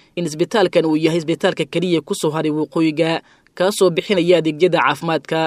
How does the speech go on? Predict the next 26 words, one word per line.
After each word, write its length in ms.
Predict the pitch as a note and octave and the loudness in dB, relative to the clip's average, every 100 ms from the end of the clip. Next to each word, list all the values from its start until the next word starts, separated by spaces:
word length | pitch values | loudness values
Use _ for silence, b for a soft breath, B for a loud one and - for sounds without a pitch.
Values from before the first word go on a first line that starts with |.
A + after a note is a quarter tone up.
| - | -4
isla 220 | - E3+ E3+ | -8 -2 0
markaana 380 | G3 - F3 | -2 0 0
ay 100 | D#3+ | 0
joogaan 340 | D3+ D#3+ D#3+ E3+ | -2 0 0 -2
dhakhaatiir, 480 | D#3 - D3 E3 E3 - _ _ _ | -4 -4 -4 -2 -2 -4 _ _ _
kadib 200 | E3+ E3 | -6 -4
markii 260 | F3+ A3 G3 | -2 0 2
ciidamada 360 | E3+ E3+ F#3 F3 | 2 2 2 0
gumeystaha 440 | D#3 D#3+ D3 F3+ E3 | 0 -2 0 0 0
Yuhuudda 300 | D#3 F3+ D#3+ | 0 0 2
ay 80 | D#3 | 2
daawooyinkii 640 | D#3 D#3 E3+ E3+ D3+ D#3 | 2 2 2 -2 -4 -6
xaloofiyeen 640 | - D#3 C#3+ E3 D#3 D#3 D#3 b b b - | -2 -2 -2 -2 0 2 0 b b b -6
dhakhaatiirtii 640 | D#3+ D#3+ D3 G#3 - F3+ | -2 -2 0 -2 0 -2
ku 80 | G3 | -2
sugnay 240 | F3+ F3 | 0 0
isbitaalada 500 | D#3 D3+ D#3 D#3+ E3 | 0 -4 -2 0 0
kale 200 | - D#3 | 0 0
ah 80 | D#3 | 2
Al 80 | D3+ | 0
Indonesia 480 | D#3 D3 D#3+ F3+ E3+ | 0 -2 -4 -4 0
iyo 120 | D#3 | 0
Kamal 280 | D3 E3 E3+ | 0 -2 0
Cadwan 380 | C#3+ D3+ D#3+ D#3 | 0 2 0 2
ay 100 | D3 | 0
khafaasheen. 600 | C#3 C#3+ D#3 C#3 D3 C#3 | 0 -6 -6 -2 -2 0